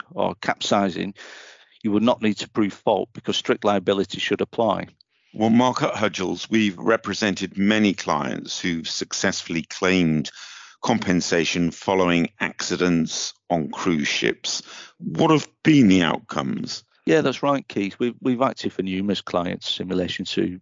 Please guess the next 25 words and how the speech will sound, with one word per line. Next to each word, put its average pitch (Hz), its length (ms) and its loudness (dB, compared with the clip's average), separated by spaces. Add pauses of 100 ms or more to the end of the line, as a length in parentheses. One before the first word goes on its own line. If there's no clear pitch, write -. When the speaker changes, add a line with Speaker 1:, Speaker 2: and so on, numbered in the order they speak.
(200)
Speaker 1:
accidents - 640 -6
and 90 240 -10
certainly 92 480 -2
incidents 90 480 -8
that - 100 0
have - 60 -4
occurred 98 400 4
on 98 140 -2
cruise 95 260 -2
ships. - 380 -2 (680)
Uh, 92 160 0
for 107 180 2
example, 98 720 2 (120)
uh, 92 500 0
we 101 140 2
recovered 92 400 0
the, 98 240 2
the - 100 -2
sum 95 220 -2
of 90 80 -6
nineteen 95 500 -2
thousand 95 540 0
for 98 100 0
a 98 60 -2
client 101 440 0